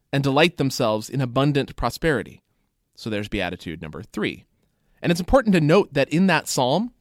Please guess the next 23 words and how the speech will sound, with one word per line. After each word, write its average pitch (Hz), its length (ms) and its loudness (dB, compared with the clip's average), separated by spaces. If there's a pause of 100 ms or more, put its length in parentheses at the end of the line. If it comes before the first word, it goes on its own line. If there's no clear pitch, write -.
(120)
that 120 180 2
Jesus 165 360 -2
is 135 120 -4
quoting, 165 400 0 (200)
Psalm 151 280 2
thirty-seven, 151 600 0 (540)
the 156 140 4
meek 156 640 2 (500)
are 160 140 6
not 196 260 2
contrasted 180 720 -2
with 135 220 -4
the 143 80 2
bold 117 520 2
or 113 100 -2
the 120 100 -4
charismatic 120 920 0
or 117 300 -2 (200)
some, 143 420 2 (300)
uh, 127 160 4
personality 139 800 2
trait 117 440 -2
of 113 560 -4